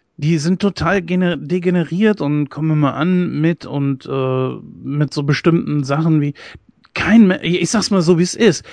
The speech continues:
Kein Mensch redet doch die ganze F-, Zeit mit verfickt und lass uns ficken und ich hab den gefickt und ficken hier und, äh,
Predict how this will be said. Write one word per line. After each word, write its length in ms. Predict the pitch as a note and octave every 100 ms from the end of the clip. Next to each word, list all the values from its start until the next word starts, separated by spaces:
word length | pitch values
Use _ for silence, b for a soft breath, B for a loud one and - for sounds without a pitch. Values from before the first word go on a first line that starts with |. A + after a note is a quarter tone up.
| B
Kein 440 | - G3 B3+ C4 F#3
Mensch 400 | F#3 G#3 D3+ -
redet 300 | E3 G3 E3+
doch 100 | E3+
die 140 | D#3+
ganze 300 | C#3 G3 F#3
F-, 260 | D3+ - C#3
Zeit 320 | - E3 F3
mit 240 | D#3+ D#3+ B B B
verfickt 760 | - F3 C#3+ - B3 A#3 -
und 260 | C3+ D3 C3+ B B
lass 260 | C3 B2+ -
uns 260 | G3+ G3
ficken 540 | - - A#3+ G#3+ G#3+ A3
und 200 | D3 C3
ich 180 | D3 G3
hab 180 | E3+
den 240 | G3+ B3 A#3
gefickt 460 | A3+ - G#3+ -
und 220 | - C3+ B2+
ficken 380 | - - E3+
hier 400 | F3+ G#3 B3+ A#3+
und, 320 | - C#3 C#3 -
äh, 300 | C3+ C3